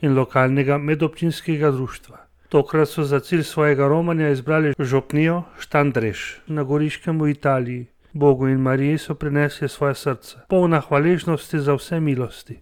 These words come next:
ki jih prejemajo, in za ljudi, ki jim v njihovih preizkušnjah stojijo ob strani. Zahvalni dan je s svojo prisotnostjo počastila podpredsednica Zveze slepih Furlanije Julijske krajine, gospa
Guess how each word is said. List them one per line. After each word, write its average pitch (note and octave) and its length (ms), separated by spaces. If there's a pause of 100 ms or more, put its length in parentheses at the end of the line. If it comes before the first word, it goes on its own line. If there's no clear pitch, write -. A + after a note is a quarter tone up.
ki - 120
jih C3 160 (140)
prejemajo, C#3 580 (220)
in D3 140
za B2+ 140
ljudi, C3+ 460
ki - 120
jim D3+ 160
v D3 60
njihovih E3+ 460
preizkušnjah D#3 640
stojijo D#3 380
ob C#3+ 120
strani. A2+ 440 (460)
Zahvalni B2 560
dan A#2+ 220
je A#2+ 120
s - 40
svojo B2+ 260
prisotnostjo D3+ 800
počastila C#3 640
podpredsednica D3 1000
Zveze D3+ 400
slepih D#3+ 440
Furlanije D3 640
Julijske D3 460
krajine, B2 560 (400)
gospa F3 400